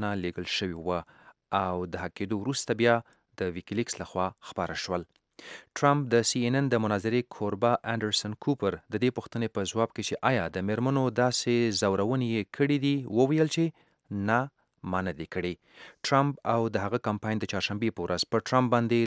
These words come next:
لګول شوي تورونه په کلکه رد کړل. د ټرمپ په اړه څو ورځې وړاندې داسې ویډیو خپره شوه چې په دوه زره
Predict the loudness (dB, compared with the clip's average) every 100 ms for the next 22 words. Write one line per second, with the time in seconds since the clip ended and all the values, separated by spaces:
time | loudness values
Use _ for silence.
0 | 2 0 0 -2 -2 0 0 0 -4 -8
1 | -6 -2 -2 -4 -8 -14 -4 -2 -2 -4
2 | -4 0 -2 -2 _ _ _ -18 -16 -16
3 | 0 4 4 4 0 2 2 2 2 -2
4 | -6 -2 0 0 2 2 0 2 2 2
5 | 0 0 2 2 0 0 0 0 -2 -2
6 | 0 -2 -2 -2 -2 0 0